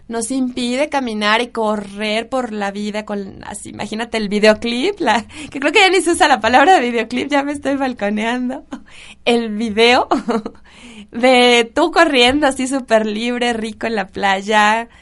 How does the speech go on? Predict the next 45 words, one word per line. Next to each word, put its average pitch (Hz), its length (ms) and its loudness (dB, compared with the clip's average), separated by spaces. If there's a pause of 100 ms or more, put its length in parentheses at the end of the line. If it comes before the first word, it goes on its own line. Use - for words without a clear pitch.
(200)
sin 214 300 -4
nada 233 300 4
que 254 80 -6
te 202 160 -8
detenga, 196 420 -4
sin 208 220 -6
nada 196 220 -4
que 208 100 -10
te 185 180 -8
pese. 226 680 -4 (580)
Esa 254 240 0
es 311 80 0
la 302 100 2
intención, 208 720 -6
¿no? 65 120 -14
Y - 140 -8
por 233 220 -2
eso 240 180 -4
estamos 285 400 -2
hablando 226 460 -2
hoy 240 140 -4
de 233 80 -8
este 240 200 -8
tema 226 320 -4
y, 208 160 -4
bueno, 233 220 -4
ya 196 140 -6
llevamos 240 360 -2
un 254 160 -4
rato 240 300 -2
platicándolo, 214 680 -8 (640)
porque 254 600 2 (540)
se 233 220 2
refiere 240 560 0
a, 202 460 2 (140)
a 202 120 -8
soltar 202 480 -4
todo 214 200 -6
aquello 202 320 -6
que 202 80 -14
te 185 180 -12
daña, 185 280 -10
todo 190 220 -12
aquello 185 380 -12
que, 180 240 -20